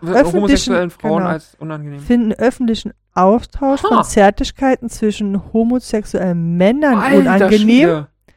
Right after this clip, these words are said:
Speaker 2: Dreißig Prozent Männer und trotzdem noch neunzehn Prozent Frauen.
Speaker 1: Oho,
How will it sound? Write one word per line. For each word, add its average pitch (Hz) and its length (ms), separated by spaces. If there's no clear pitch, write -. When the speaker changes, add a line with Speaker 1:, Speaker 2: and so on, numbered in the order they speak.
Speaker 2:
Dreißig 185 680
Prozent 294 480
Männer 285 500
und 185 200
trotzdem 170 500
noch 285 220
neunzehn 196 460
Prozent 294 420
Frauen. 185 580
Speaker 1:
Oho, 311 340